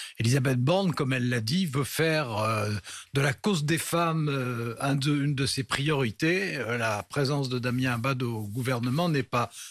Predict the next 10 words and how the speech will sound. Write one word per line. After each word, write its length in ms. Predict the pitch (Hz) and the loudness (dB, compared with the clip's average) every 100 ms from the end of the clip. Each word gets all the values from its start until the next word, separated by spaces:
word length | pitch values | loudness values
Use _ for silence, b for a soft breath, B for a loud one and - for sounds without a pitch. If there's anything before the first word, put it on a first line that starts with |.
| - | -12
simplement 520 | - 131 - 135 135 | -6 -4 -2 0 0
superflue 720 | - - - 151 - - 156 | -2 -4 -2 -2 -2 -2 0
ou 100 | 135 | 0
saugrenue, 720 | 110 151 131 131 127 156 208 | 0 0 2 0 2 2 2
mais 180 | 196 131 | 2 2
elle 300 | 117 120 123 | 2 0 0
devient, 640 | 127 127 127 160 170 170 127 | -2 -2 0 0 2 0 -4
euh, 120 | 113 | -8
totalement 580 | - 123 131 131 156 - | -8 -2 -2 0 -2 -2
impossible. 500 | 147 131 123 - 82 | -4 -2 -4 -6 -10